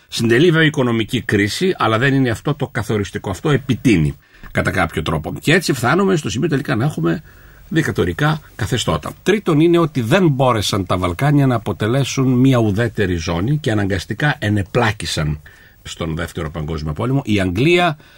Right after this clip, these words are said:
δεν μπόρεσε να παράσχει τόσο σαφείς εγγυήσεις και στην Ελλάδα και στη Ρουμανία και τα λοιπά,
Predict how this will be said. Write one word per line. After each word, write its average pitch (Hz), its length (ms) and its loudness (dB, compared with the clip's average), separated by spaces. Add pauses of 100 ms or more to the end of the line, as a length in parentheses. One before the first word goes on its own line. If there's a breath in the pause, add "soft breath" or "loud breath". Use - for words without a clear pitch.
(120)
δεν 143 280 2
μπόρεσε 113 440 0
να 95 140 -2
παράσχει 87 460 -4
τόσο 92 300 -4
σαφείς - 600 0
εγγυήσεις 87 800 0 (400)
και 110 120 0
στην 95 180 -4
Ελλάδα 90 300 -2
και - 180 -4
στη 85 180 -6
Ρουμανία 85 440 -2
και 85 140 -8
τα 85 140 -6
λοιπά, 87 360 -2